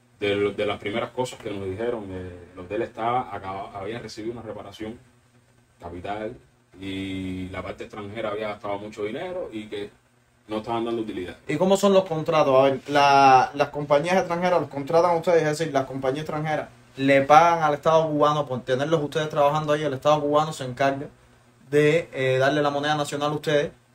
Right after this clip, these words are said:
Speaker 2: ¿o es simplemente el Estado cubano directo el que los pone a trabajar ahí?
Speaker 1: A ver, en este caso, la, la, la contraparte extranjera es Iberostar. La cadena hotelera Iberostar.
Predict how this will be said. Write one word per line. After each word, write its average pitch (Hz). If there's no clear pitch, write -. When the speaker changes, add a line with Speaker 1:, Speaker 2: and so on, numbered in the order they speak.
Speaker 2:
¿o 143
es 147
simplemente 156
el 135
Estado 147
cubano 151
directo 147
el 131
que 131
los 127
pone 143
a 127
trabajar 127
ahí? 107
Speaker 1:
A 95
ver, 101
en 117
este 139
caso, 151
la, 110
la, 113
la 117
contraparte 120
extranjera 131
es 120
Iberostar. 113
La 90
cadena 110
hotelera 113
Iberostar. 110